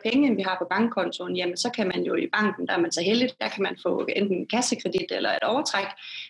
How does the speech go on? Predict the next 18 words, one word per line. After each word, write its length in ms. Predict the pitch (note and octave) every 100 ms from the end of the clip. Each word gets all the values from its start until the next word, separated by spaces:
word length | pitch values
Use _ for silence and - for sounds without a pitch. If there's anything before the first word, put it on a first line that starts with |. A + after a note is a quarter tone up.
| -
men 80 | G#3
det 120 | G3+
kan 160 | A#3
man 120 | B3 G#3
altså 260 | F3+ F3
ikke 160 | G3 -
på, 340 | F#3+ E3+ D#3 -
på 60 | F#3
jordens 420 | G#3 E3 D3+ -
ressourcer. 400 | - F3 F#3 - - - - F3
Og 60 |
det 40 | A3
er 40 | A3+
det, 140 | B3+
vi 120 | A#3
gør 140 | G#3+ G#3
lige 200 | G3+ E3
nu. 160 | E3